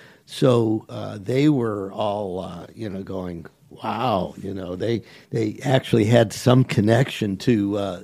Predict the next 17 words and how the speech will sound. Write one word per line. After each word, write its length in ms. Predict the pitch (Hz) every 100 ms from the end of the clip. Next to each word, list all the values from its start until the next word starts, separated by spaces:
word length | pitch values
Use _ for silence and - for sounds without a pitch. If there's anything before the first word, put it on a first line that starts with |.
| -
you 120 | -
know, 140 | 107 95
the 220 | 104 104
L 200 | 110 120
A 180 | 104 101
scene. 540 | - 135 117 98 87 -
So 160 | 110
it, 280 | 113 156 151
it 60 | 170
was 220 | 156 120
an 100 | 113 - -
interesting, 760 | 165 165 139 120 - 120 104
uh, 200 | 104 98
dynamic. 800 | 95 117 113 107 120 127 113 87
I'd 120 | 107 101
love 240 | 113 110
to 240 | 120 92